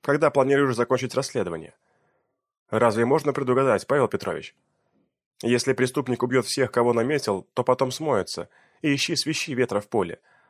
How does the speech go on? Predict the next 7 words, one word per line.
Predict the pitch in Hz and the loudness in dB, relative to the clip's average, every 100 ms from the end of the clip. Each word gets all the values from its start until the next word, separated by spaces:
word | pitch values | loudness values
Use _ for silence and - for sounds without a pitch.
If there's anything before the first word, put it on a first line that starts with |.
| - | 0
Нужно | 127 120 131 | 2 4 4
взять | 123 123 | 2 2
его | 131 131 | 2 2
раньше, | 131 98 95 | 2 0 -8
ты | 95 | -4
понимаешь?» | 104 120 151 101 - _ _ _ _ _ _ | 0 0 -2 -6 -14 _ _ _ _ _ _
«Конечно». | - 95 113 135 - | -4 0 0 -2 -8